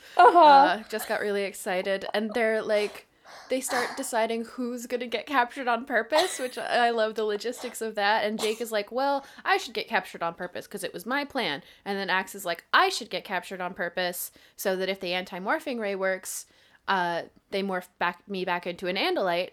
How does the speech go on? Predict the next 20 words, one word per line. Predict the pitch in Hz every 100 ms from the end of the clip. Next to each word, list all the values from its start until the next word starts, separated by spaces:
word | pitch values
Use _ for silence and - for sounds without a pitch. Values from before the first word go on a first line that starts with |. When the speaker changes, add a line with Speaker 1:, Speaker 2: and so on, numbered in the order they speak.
| -
Speaker 2:
and | 180 180
they're | 180
not | - -
surprised | 196 190 190
to | 208
see | - 233
a |
human." | 233 311 269 180 170 - - - -
And | 214 208 202
then | 202 220
Tobias, | 247 208 196 185 202 226 208
like, | 190
looks | 208 196 -
at | 220 -
Jake | 185 185 -
and | 202
is | -
like, | 165 - _ _ _ -
"Jake | 320 440 466
looks | 320 330 320 - - -